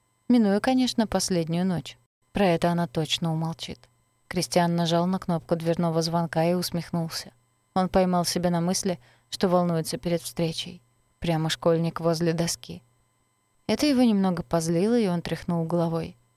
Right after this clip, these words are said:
С каких пор он нервничает перед встречей с девушкой? Дверь открыла полноватая испанка в длинном платье с засученными рукавами и в чепце,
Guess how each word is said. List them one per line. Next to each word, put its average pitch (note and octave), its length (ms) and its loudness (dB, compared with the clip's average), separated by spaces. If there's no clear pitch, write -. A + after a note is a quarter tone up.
С - 120 -2
каких E3+ 400 -4
пор C#4 220 0
он F#3+ 180 0
нервничает G3+ 600 0
перед E3 220 -2
встречей E3 460 0
с G3 40 -4
девушкой? F#3+ 580 0
Дверь B3 300 2
открыла G#3+ 400 2
полноватая E3+ 640 0
испанка F3+ 460 -2
в D#3+ 60 -10
длинном E3 420 -2
платье F3+ 520 -4
с F#3+ 160 -2
засученными G#3 680 2
рукавами F3 640 0
и - 20 -2
в - 100 -16
чепце, - 460 -6